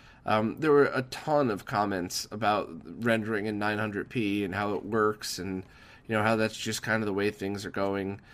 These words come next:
And I think my only point was that the Switch is supposed to be a next-generation console. And at the very least, I would like to see it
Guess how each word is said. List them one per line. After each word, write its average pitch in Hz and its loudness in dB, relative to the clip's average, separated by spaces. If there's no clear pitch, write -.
And 143 2
I 175 4
think 220 -2
my 175 4
only 220 4
point 143 0
was 98 -2
that - -6
the 135 -4
Switch - -4
is 127 -6
supposed 147 -6
to 123 -6
be 110 -2
a 101 -2
next-generation 95 -6
console. - -10
And 139 2
at 160 0
the 160 0
very 147 2
least, - -4
I 110 0
would 113 0
like 120 0
to - -16
see 117 -2
it 104 0